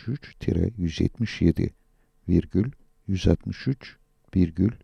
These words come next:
yüz yetmiş dokuz. İzmir işgal ediliyor. On beş Mayıs bin dokuz yüz on dokuz günü Yunan askerlerinin İzmir'i işgal ettiği duyulduğu anda İstanbul'da büyük bir kıyamet kopmuştu.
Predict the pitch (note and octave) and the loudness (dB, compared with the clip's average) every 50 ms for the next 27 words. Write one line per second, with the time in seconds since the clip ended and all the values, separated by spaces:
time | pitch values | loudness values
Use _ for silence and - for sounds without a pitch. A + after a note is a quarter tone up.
0 | _ - F#2 E2+ D#2+ - F2 - - G#2 G#2 - - - - - - - - - | _ -4 -4 -2 0 -2 -2 -2 -4 -8 -10 -8 -8 -10 -10 -10 -10 -16 -16 -16
1 | - - _ _ _ _ _ _ _ _ _ - - - _ _ _ _ _ _ | -20 -20 _ _ _ _ _ _ _ _ _ -20 -20 -20 _ _ _ _ _ _
2 | _ _ _ _ _ _ _ _ _ _ _ _ _ - E3 F3 D3+ G2+ F2+ F2+ | _ _ _ _ _ _ _ _ _ _ _ _ _ 2 2 2 6 6 6 6
3 | G#2 - - - - - - - - - A2 G2 F2+ E2 D#2 D#2 - - A1 A1 | 6 4 0 -6 -14 -10 -6 -6 0 6 8 8 8 8 4 0 -2 -6 -8 -8
4 | - - - - - - - - _ _ _ _ _ - - - - - - - | -8 -8 -10 -14 -20 -20 -20 -20 _ _ _ _ _ -20 -20 -20 -20 -6 2 8
5 | - G3+ G3 D3 B2 - - F#2 F2+ D#2+ - - F#2+ G2 G2 F#2 - G2+ F2+ G#2+ | 10 10 12 10 8 6 4 4 4 2 2 4 4 4 4 4 2 2 2 4
6 | D#3+ D#3 C#3 - - G2 F2+ - - G2+ F#2 E2+ D#2 F2+ G2+ A2+ B2 A#2+ G2 E2+ | 4 4 4 2 -2 -4 -6 0 2 2 4 4 4 6 8 8 8 8 6 4
7 | - - F#2+ E2+ D#2+ D2+ D#2 E2 F2 E2+ G#2 B2 B2 B2 G2 F2+ E2 D2+ - - | 2 0 0 0 0 0 -2 -2 -2 0 0 0 0 0 0 0 0 -2 -4 -6
8 | - - C3 A#2+ G#2 E2+ E2+ E2 - - F2 E2 F2+ G2 G2+ G2+ G2 F#2+ G#2 B2 | -4 -2 2 2 2 2 2 -2 -4 -4 -4 -2 2 2 2 2 2 2 2 2
9 | B2 G2+ F2+ F2+ E2 E2 D#2+ - - - - - - C#3 A2+ F#2+ D#2 F#2 E2+ - | 4 4 2 2 2 0 -4 -4 -6 -12 -8 -2 2 4 4 4 4 2 -2 0
10 | F#2 A#2 - - G#2 F#2 - - G2 F2+ E2 D2 C#2+ - - - - - - - | 0 -4 -2 0 0 0 2 4 4 4 4 2 0 -2 -4 -6 -6 -6 -6 -12
11 | - - - - | -12 -12 -14 -14